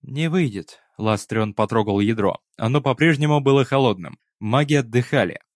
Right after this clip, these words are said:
Солдаты роты проверяли, нет ли среди костей остатков древнего оружия или чего-то ценного. Иногда им попадались монеты.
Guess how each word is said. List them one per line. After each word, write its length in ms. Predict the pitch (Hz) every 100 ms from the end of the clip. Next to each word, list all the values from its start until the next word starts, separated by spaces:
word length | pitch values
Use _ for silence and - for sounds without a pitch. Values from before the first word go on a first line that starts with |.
| _ _
Солдаты 600 | - - 113 110 165 135
роты 260 | 123 165 143
проверяли, 580 | 123 107 110 156 170 139
нет 300 | 139 175 -
ли 120 | 160
среди 340 | - 131 131
костей 480 | 147 113 - - 175
остатков 680 | - 113 - 151 156 - 135
древнего 480 | 110 123 127 127 120
оружия 640 | - 123 175 143 98 92 90
или 280 | - 110
чего-то 360 | 104 117 139 160
ценного. 540 | - 135 95 82 76 - _ _ _ _ _
Иногда 480 | 123 123 117 123 196
им 100 | 214
попадались 580 | 180 170 151 123 139 -
монеты. 480 | 147 147 98 82